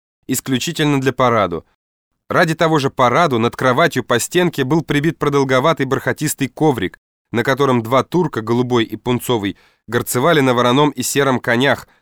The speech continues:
среди тропического сада с неизбежным киоском и минаретом на заднем плане. На другой стене висели непременные премии из Нивы и литографический вид какой-то святой обители с отверстыми над нею небесами.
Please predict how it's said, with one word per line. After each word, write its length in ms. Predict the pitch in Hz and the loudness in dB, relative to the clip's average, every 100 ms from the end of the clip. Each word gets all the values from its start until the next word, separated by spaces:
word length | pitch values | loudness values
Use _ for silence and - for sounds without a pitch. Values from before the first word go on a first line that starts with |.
| _ | _
среди 320 | - 131 131 | -4 -2 -2
тропического 640 | 123 120 131 - - 117 107 | -2 -4 -4 -6 -6 -4 -4
сада 340 | - 151 127 | -2 -2 -2
с 100 | - | -2
неизбежным 640 | 123 113 110 151 131 127 | -2 -2 0 -2 0 -2
киоском 580 | - 117 147 - 143 127 - | 0 0 0 0 -4 -6 -4
и 80 | 113 | -4
минаретом 580 | 110 107 131 147 127 | 0 2 2 0 0
на 100 | 120 | 0
заднем 340 | 113 117 117 107 | 0 0 0 -2
плане. 420 | 113 101 82 50 _ _ _ _ _ - | -2 -2 -4 -10 _ _ _ _ _ -6
На 140 | 110 | -2
другой 300 | 143 170 185 | 0 2 2
стене 360 | - 147 143 175 | 0 0 2 2
висели 360 | 143 - 151 139 | 0 -2 0 0
непременные 680 | 131 131 127 165 170 151 | 0 0 2 2 2 0
премии 440 | 127 135 147 147 139 | 0 0 2 2 0
из 280 | 127 131 117 | -2 -4 0
Нивы 440 | 156 160 113 - _ _ - | 0 2 0 -2 _ _ -6
и 60 | 135 | -2
литографический 800 | 139 151 156 143 156 - - 156 | 0 2 0 0 -4 -6 -2 -2
вид 180 | 151 - | -2 -4
какой-то 360 | 143 139 127 | -4 -4 -4
святой 380 | - 135 139 139 | -6 -6 0 0
обители 680 | - 117 113 160 156 139 120 _ | 0 -4 -2 -4 -2 0 0 _
с 100 | - | -4
отверстыми 640 | 131 113 120 151 - 151 147 | -2 -2 0 0 0 0 0
над 200 | 143 135 | 0 0
нею 240 | 143 135 | 0 2
небесами. 640 | 139 135 139 143 110 80 | 0 -2 -2 -2 -2 -6